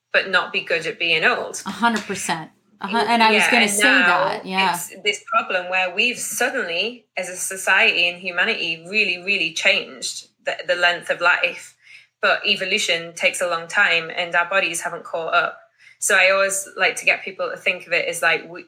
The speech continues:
Speaker 1: our bodies are really good at being young and repairing themselves when they're young and being really efficient when they're young, but we're not good at being old because that's not what we were designed for. So things that,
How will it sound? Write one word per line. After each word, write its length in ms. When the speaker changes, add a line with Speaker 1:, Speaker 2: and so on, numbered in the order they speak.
Speaker 1:
our 200
bodies 320
are 120
really 300
good 180
at 120
being 240
young 360
and 100
repairing 500
themselves 520
when 120
they're 100
young 420
and 160
being 280
really 220
efficient 520
when 140
they're 100
young, 460
but 240
we're 160
not 440
good 180
at 160
being 340
old 480
because 280
that's 220
not 280
what 160
we 80
were 160
designed 520
for. 420
So 200
things 440
that, 300